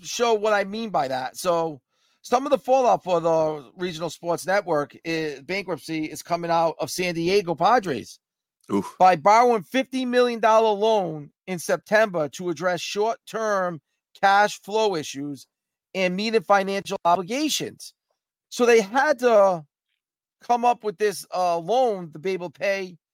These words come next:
Speaker 1: Among the obligations was the team's two hundred fifty million dollar opening day payroll, which is the third most in baseball this past year. So they didn't have enough for payroll. Like,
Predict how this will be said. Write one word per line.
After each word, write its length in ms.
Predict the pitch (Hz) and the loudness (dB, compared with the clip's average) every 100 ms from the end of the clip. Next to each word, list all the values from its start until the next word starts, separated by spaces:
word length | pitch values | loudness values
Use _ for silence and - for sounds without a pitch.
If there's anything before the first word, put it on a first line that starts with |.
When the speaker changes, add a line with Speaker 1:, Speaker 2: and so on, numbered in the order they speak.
| _ _ _ | _ _ _
Speaker 1:
Among 300 | 170 214 277 | 0 2 2
the 100 | 262 | 2
obligations 760 | 196 160 170 - 190 - 180 151 | 2 2 -2 -6 -6 -6 -10 -8
was 340 | 165 165 156 | -4 -4 -4
the 100 | 165 | -10
team's 300 | 139 214 190 | -12 -12 -12
two 160 | - 214 | -6 -4
hundred 280 | 240 262 170 | -2 -4 -8
fifty 360 | - 247 247 | -6 -6 -6
million 260 | 240 240 233 | -4 -2 0
dollar 280 | 214 214 - | 4 4 4
opening 380 | 208 196 220 208 | 2 2 0 2
day 180 | 202 196 | 2 2
payroll, 640 | - 180 190 147 143 - _ _ _ _ _ - | -2 -4 -2 -2 -4 -8 _ _ _ _ _ -2
which 200 | 185 208 | 0 0
is 140 | 165 | 0
the 120 | 190 | -2
third 340 | - 220 240 214 | 4 6 6 6
most 320 | 220 214 196 | 4 4 2
in 140 | 165 | -4
baseball 500 | 165 196 - 165 160 | -2 -4 -6 -2 -2
this 220 | 151 160 - | -2 -6 -8
past 480 | - 165 151 - | -2 0 0 -8
year. 280 | 190 190 110 - _ _ - | -10 -8 -8 -12 _ _ -8
So 120 | 240 | -4
they 140 | 262 | -2
didn't 140 | 302 277 | 0 2
have 160 | 262 | 2
enough 260 | 240 240 - | 2 -2 -4
for 80 | 185 | -10
payroll. 640 | - 214 269 214 127 - 160 | -4 -2 -2 -4 -8 -8 -4
Like, 240 | 160 | -4